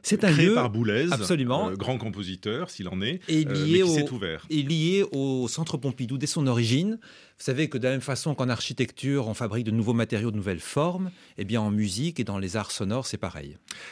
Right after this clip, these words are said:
Speaker 2: Donc vous vous êtes intéressé, euh, si j'ose dire, à la musique vocale de De Gaulle et à ce fameux discours du dix-huit juin, euh, que tout le monde connaît,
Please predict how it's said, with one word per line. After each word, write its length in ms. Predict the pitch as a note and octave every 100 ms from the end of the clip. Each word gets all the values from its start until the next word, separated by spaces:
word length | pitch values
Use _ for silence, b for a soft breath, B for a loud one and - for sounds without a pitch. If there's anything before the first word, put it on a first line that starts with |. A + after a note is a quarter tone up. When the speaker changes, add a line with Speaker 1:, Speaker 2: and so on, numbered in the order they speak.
| B
Speaker 2:
Donc 400 | C3 A3+ G#3+ - D#3+
vous 180 | C#3+
vous 140 | E3+ D#3
êtes 100 | C#3+
intéressé, 760 | C3 B2 A2 - E3+ G#3 F#3+ -
euh, 280 | G2+ F#2+ F2+
si 140 | -
j'ose 180 | G2 F#2
dire, 140 | C3+
à 20 | A2+
la 80 |
musique 380 | G2 D#3 C#3+ D3
vocale 500 | G#2+ A2+ B2+ A#2+ A2
de 160 | F#2 F2+
De 100 | F2+
Gaulle 440 | F2 B2 F#3+ G3 -
et 140 | F#2+
à 60 | F2
ce 360 | - G#2 F#2
fameux 300 | E2+ G#2+ G2+
discours 400 | F2+ F#2 - G#2
du 100 | F2
dix-huit 300 | E2+ F2 F2+
juin, 220 | F2+ D3 F3 B B B -
euh, 140 | A#2+
que 100 | -
tout 160 | D#3+ F3+
le 80 | E3+
monde 180 | F3
connaît, 460 | - C#3 E3 A3 -